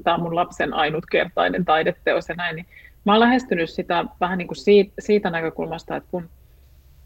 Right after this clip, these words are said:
itse tota, tästä on jo monta vuotta aikaa, mutta et kun kävin omia paperipinoja läpi ja mun omasta lapsuudesta on siis säästynyt,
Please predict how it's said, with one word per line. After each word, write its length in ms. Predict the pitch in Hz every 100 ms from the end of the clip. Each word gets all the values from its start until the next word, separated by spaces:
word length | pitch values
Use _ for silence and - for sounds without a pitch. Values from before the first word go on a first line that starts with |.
| -
itse 320 | 208 233 190
tota, 420 | 175 165 151 151 147 - - - - - - - - - - - - - -
tästä 280 | 165 - 180
on 40 |
jo 60 | 165
monta 320 | 180 175 160
vuotta 400 | 185 185 185 165
aikaa, 320 | 170 170 165
mutta 200 | 170 -
et 80 | -
kun 280 | 196 175 -
kävin 280 | 180 175
omia 280 | 180 170 170
paperipinoja 760 | - - 190 190 208 208 214 208
läpi 280 | 214 214
ja 120 | 185 160
mun 220 | - 202
omasta 360 | 190 202 208 180
lapsuudesta 640 | 170 - 180 156 160 180
on 120 | 160 170
siis 260 | - - -
säästynyt, 520 | 202 190 202 175